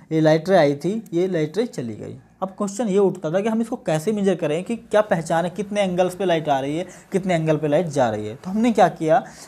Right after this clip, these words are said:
हमने एक लाइन ड्रॉ करी परपेंडिकुलर, इस सरफेस के just परपेंडिकुलर, और हमने देखा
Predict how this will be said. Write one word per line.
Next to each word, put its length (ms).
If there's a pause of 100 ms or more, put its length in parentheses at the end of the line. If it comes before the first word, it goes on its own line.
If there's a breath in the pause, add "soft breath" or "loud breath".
(140 loud breath)
हमने 360 (160)
एक 140
लाइन 380
ड्रॉ 120
करी 260
परपेंडिकुलर, 760
इस 320
सरफेस 400
के 160
just 240
परपेंडिकुलर, 800 (1200)
और 80
हमने 140
देखा 360